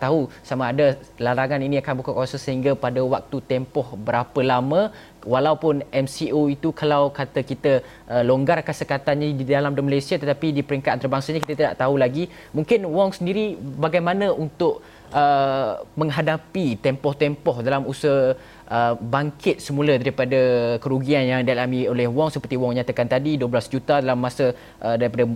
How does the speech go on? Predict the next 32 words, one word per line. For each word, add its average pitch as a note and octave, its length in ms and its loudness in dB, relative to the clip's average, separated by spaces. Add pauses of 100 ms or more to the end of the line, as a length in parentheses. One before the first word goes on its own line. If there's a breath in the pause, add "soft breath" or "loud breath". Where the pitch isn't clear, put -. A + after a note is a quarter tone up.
(100)
awal B2+ 240 2
P A2 80 -8
K C3 80 -4
P B2 160 -6
sampai A#2+ 240 -4
sekarang, D#3 400 -2 (240)
dan, D3 240 0
uh, - 240 -14 (160)
berapa D3 320 0
lama F#3 240 2
tempoh D#3+ 560 -2
untuk D3 400 0 (260 loud breath)
P D3 80 2
K - 160 -2
S D3 240 0
seperti C#3+ 240 0
Wong D3 320 2
di D3 80 2
Cameron C#3 320 0
Highland C#3 320 2
untuk D3 320 -2
bangun D3+ 320 0
semula, D3 480 2
stabilkan E3 800 0
syarikat, D#3 480 -2
tetapi D#3 400 0
dalam D#3+ 160 2
masa D#3+ 160 0
yang - 80 -2
sama, F#3 160 2 (400 loud breath)
uh, B2+ 240 2
mungkin A3+ 560 0